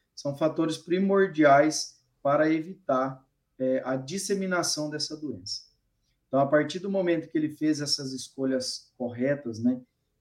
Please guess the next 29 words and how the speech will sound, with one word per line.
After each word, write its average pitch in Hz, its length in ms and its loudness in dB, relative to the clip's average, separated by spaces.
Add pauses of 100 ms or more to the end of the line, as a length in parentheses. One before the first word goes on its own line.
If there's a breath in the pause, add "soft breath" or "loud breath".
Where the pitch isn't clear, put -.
e 123 140 4
plantou 143 520 2
uma 135 200 2
área, 127 500 2 (300)
ele - 120 -2
precisa 151 460 -2
trabalhar 151 400 8
sempre 156 400 -6
de 147 100 -16
forma 151 440 0
preventiva. 151 960 -6 (680)
Então, 147 540 4 (140)
como 151 160 0
a 151 40 2
gente 143 220 -2
comentou, 143 640 0
né, 147 280 -2 (120)
a 120 80 -2
doença, 139 760 0
ela 127 400 2 (120)
sempre 156 720 -2
é 127 260 2 (460)
transmitida 151 1000 2 (400)
por 147 220 2
um 175 140 4
inseto 131 480 0
vetor. 123 640 -2 (840)
O 127 120 -4
controle 160 800 0